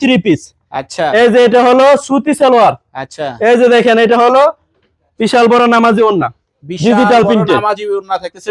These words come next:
Speaker 2: ডিজিটাল প্রিন্টের ভিতরে।
Speaker 1: সুতি কসেক, এটা সারা বাজার দেখবেন চারশো পঞ্চাশ টাকা, চারশো আশি টাকা। আমার কাছেই নিতে পারবেন, দাম রাখবো মাত্র চারশো টাকা করে।
Speaker 2: Only চারশো?
Speaker 1: জি ভাই, দাম রাখবো মাত্র চারশো টাকা করে।
Speaker 2: কসেক?
Speaker 1: জি,
Speaker 2: সুতি
Speaker 1: সুতি
Speaker 2: কসেক।
Speaker 1: কসেক, দাম রাখবো চারশো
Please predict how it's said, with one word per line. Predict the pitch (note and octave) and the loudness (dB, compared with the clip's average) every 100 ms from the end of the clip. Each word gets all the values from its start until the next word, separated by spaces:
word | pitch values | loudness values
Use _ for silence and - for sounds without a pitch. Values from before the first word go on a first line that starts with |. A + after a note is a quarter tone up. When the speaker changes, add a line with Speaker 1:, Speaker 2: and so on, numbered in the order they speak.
| F#3+ | -10
Speaker 2:
ডিজিটাল | G3+ G#3+ A3+ G#3 | -8 -6 -4 -4
প্রিন্টের | G3 F3+ E3+ | -4 -6 -6
ভিতরে। | D3 B2 | -8 -6
Speaker 1:
সুতি | A3+ B3 C#4 C4 | 0 0 0 0
কসেক, | B3+ B3+ C4+ C#4+ - G#3 | 0 2 2 0 -2 -4
এটা | G3+ C4 | 0 2
সারা | B3+ A#3+ B3+ | 2 2 2
বাজার | B3+ C4 | 2 2
দেখবেন | B3+ B3 A#3+ | 2 0 0
চারশো | C4 B3 B3+ | -2 -2 -4
পঞ্চাশ | B3+ A#3 - | -4 -8 -8
টাকা, | B3 B3+ | -6 -4
চারশো | B3 B3 A#3 | -4 -2 -4
আশি | - | -2
টাকা। | A#3 E3 A#2 _ _ _ _ | -2 -2 -6 _ _ _ _
আমার | F3 A3 C4 C4 | -2 0 2 0
কাছেই | C4 C#4 | 0 0
নিতে | C4+ C4 | 0 2
পারবেন, | C4 C4+ C#4+ A#3+ | 2 0 -2 -2
দাম | B3 B3+ | -2 0
রাখবো | B3+ B3+ B3 | -2 -2 -2
মাত্র | B3 C4+ C#4+ | -2 -2 -2
চারশো | C#4+ D4+ | -2 0
টাকা | B3+ A3 | 0 0
করে। | F3+ A#2+ _ - | 0 -6 _ -10
Speaker 2:
Only | F#3 A#3 B3 B3+ | -6 -6 -6 -6
চারশো? | A3+ - F#3 C#3 | -6 -6 -6 -2
Speaker 1:
জি | A3 C4+ | 0 2
ভাই, | B3 F#3 G#3 | 2 2 2
দাম | B3 C4 | 2 0
রাখবো | C4 B3 A3+ | 0 0 0
মাত্র | B3 C4 C#4+ | 0 0 -2
চারশো | C#4+ C4 C4 B3+ | -2 -2 0 0
টাকা | B3 G#3 | 0 0
করে। | G3 - | -4 -6
Speaker 2:
কসেক? | G#3+ A#3+ G#3+ _ - F#3 | -8 -6 -10 _ -6 0
Speaker 1:
জি, | A#3 F#3+ F3 | 0 0 -4
Speaker 2:
সুতি | A3+ A3 | -8 -4
Speaker 1:
সুতি | B3 B3+ C#4 | -2 0 0
Speaker 2:
কসেক। | C4+ | 0
Speaker 1:
কসেক, | C4 C#4 C#4+ A3+ | 0 2 0 0
দাম | B3 B3+ | -2 0
রাখবো | C4 C4 | 0 0
চারশো | C4+ C#4+ D4+ | -2 -2 0